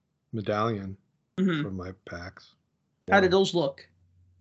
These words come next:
Speaker 2: Cool.
Speaker 1: Uh, they remind me of the, what, the ninety-five
Speaker 2: Gold
Speaker 1: Fleer
Speaker 2: medallion,
Speaker 1: Ultra,
Speaker 2: yeah.
Speaker 1: where the whole card is gold and it's embossed.
Speaker 2: Mm-hmm.
Speaker 1: It kinda sticks up.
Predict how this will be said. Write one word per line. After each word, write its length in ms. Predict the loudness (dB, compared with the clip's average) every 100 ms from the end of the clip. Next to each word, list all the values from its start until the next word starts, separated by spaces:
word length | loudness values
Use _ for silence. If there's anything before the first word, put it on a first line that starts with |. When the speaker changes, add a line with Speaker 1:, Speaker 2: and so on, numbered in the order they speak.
| _ _ _ _ _
Speaker 2:
Cool. 260 | 4 6 8
Speaker 1:
Uh, 340 | 8 8 6
they 280 | 6 6 6
remind 380 | 6 4 2 2
me 160 | 2
of 300 | 2 2 0
the, 640 | 0 2 2 0 -2 -4 -10 _ _ _ _ _ _ -10
what, 160 | -8 -4
the 100 | -2
ninety-five 1300 | 0 -2 -4 -12 -20 -20 -2 2 4 4 2 0 -8 _ _ _
Speaker 2:
Gold 200 | 6 8
Speaker 1:
Fleer 40 | 8
Speaker 2:
medallion, 360 | 10 8 8
Speaker 1:
Ultra, 100 | 6
Speaker 2:
yeah. 300 | 4 4 0 -8 _ _
Speaker 1:
where 180 | 6 6
the 120 | 6
whole 240 | 6 6 6
card 360 | 6 6 8
is 120 | 6 2
gold 440 | 0 2 2 2
and 100 | -2
it's 160 | -4 -6
embossed. 640 | -2 0 0 0 -4 -14 _ _ -6
Speaker 2:
Mm-hmm. 260 | 0 2 2
Speaker 1:
It 200 | 2 2
kinda 200 | 2 -2
sticks 340 | -4 -4 0
up. 320 | 2 2 0